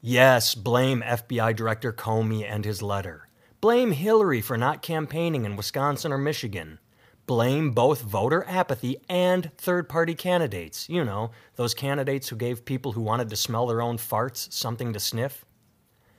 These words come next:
But don't let P C culture off the hook. Social justice warriors need to differentiate between racism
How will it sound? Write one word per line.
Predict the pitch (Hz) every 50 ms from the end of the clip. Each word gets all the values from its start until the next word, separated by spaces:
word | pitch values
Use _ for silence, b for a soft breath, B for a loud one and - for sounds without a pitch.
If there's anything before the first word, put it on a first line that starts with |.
| b b b _ _ -
But | 147 135 - 123 110
don't | 127 127 143 165 - - 131
let | 139 139 139 - - -
P | - 156 143 147
C | 131 - - 147 143 131
culture | - - - 147 147 139 - - 131 107 113 -
off | - 98 98 101 104 -
the | 117 123 123 113
hook. | - 156 175 127 - - - - - b b b b b b b b b b b b b
Social | - - - - - 143 135 156 160 - - 208 196 175
justice | 131 113 147 151 156 147 - - 127 -
warriors | - 110 92 90 92 98 95 95 98 92 107
need | 113 113 117 113 -
to | 107
differentiate | 95 90 95 123 - - - 202 180 165 147 - - 139 135 135 131
between | - 110 - - 110 95 90
racism | 85 82 85 90 101 131 156 - - 208 190 170 208 208 214 208